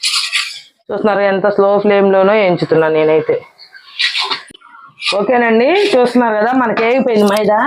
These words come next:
మైదా వేగిందని మనకి ఎలా తెలుస్తుందంటే నీళ్లు తడుపుకొని, చేయి ఇదిగో నీళ్లు తడుపుకున్నా నేను. అదిగోండి, ఆ టేస్ట్ పొంగిద్ది మైదా.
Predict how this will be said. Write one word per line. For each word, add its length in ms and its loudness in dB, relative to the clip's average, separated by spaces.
మైదా 300 2
వేగిందని 460 4
మనకి 220 0
ఎలా 120 -2
తెలుస్తుందంటే 500 2
నీళ్లు 320 2
తడుపుకొని, 540 0
చేయి 180 2
ఇదిగో 240 4
నీళ్లు 200 4
తడుపుకున్నా 460 0
నేను. 180 4
అదిగోండి, 360 0
ఆ 20 0
టేస్ట్ 280 0
పొంగిద్ది 460 4
మైదా. 240 2